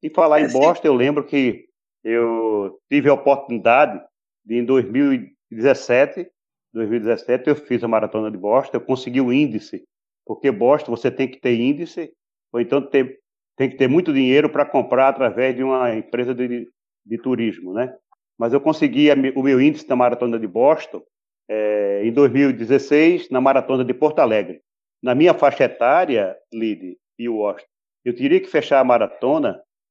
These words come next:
Speaker 1: é, um ano antes para ir para a Maratona de Boston, dois mil e dezessete. Aí eu consegui, é, em Porto Alegre, fiz, é, três horas e cinquenta e cinco minutos.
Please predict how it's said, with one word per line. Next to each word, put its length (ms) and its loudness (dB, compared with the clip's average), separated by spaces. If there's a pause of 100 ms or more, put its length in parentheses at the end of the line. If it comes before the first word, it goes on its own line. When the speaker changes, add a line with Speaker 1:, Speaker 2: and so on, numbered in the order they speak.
(140)
Speaker 1:
é, 140 -6
um 160 -4
ano 220 0
antes 520 -4 (360)
para 260 0
ir 140 -4
para 200 -2
a 60 0
Maratona 480 -4
de 100 -10
Boston, 480 -2
dois 180 -4
mil 100 -6
e 20 -4
dezessete. 580 -2 (440)
Aí 180 0
eu 220 -2 (160)
consegui, 800 -6 (420)
é, 640 -2
em 60 -16
Porto 260 -2
Alegre, 360 2
fiz, 360 -2
é, 100 0
três 640 0 (160)
horas 300 2
e 40 -16
cinquenta 300 -4
e 20 -6
cinco 220 -8
minutos. 340 -4